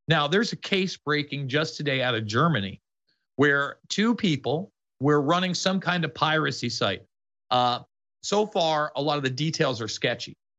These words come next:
Now, they ran the piracy site until twenty thirteen, all right? Now, the interesting thing is they didn't charge Bitcoin to get on there. They made money and then they invested in Bitcoin. Well, the government came in and seized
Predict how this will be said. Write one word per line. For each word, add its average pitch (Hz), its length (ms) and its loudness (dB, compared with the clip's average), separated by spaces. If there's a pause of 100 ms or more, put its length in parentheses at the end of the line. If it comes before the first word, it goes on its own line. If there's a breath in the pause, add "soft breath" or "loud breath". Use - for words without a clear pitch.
Now, 156 100 2
they 160 120 2
ran 226 320 2
the 254 80 -2
piracy 180 540 -2
site 147 340 -4
until 131 240 -4
twenty 165 480 0 (160)
thirteen, 139 560 -2 (460)
all 117 160 4
right? 131 280 0 (280)
Now, 143 80 2
the 160 120 -2
interesting 226 480 0
thing 165 220 2
is 135 460 0 (380)
they 160 120 4
didn't 285 280 0
charge 185 580 0 (120)
Bitcoin 107 760 -4 (240)
to 131 80 -6
get 143 120 2
on 151 200 2
there. 110 120 -4
They 139 200 -2
made 196 360 2
money 180 320 2
and 147 160 0
then 160 140 2
they 151 280 0
invested 117 1200 -2
in 104 320 -2
Bitcoin. 98 580 -4 (560)
Well, 143 80 4
the 151 80 4
government 226 540 0
came 220 360 -2
in 170 280 -2
and 123 260 -2
seized 135 880 2